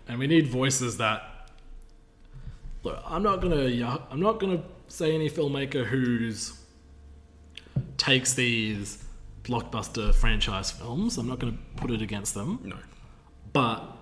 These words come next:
Speaker 1: I do think there is something very amazing, and I, I, I hate that. I do think this is not gonna be a very common breed of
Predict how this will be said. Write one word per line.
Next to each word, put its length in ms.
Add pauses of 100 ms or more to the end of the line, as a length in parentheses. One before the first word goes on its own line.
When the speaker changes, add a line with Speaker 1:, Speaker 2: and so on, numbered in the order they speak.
(580)
Speaker 1:
I 120
do 320
think 300
there 300
is 400
something 600
very 640 (460)
amazing, 720
and 140
I, 220 (160)
I, 100 (320)
I 60
hate 260
that. 200 (1000)
I 100
do 240
think 220
this 140
is 260 (360)
not 260
gonna 140
be 100
a 60
very 200
common 340
breed 340
of 360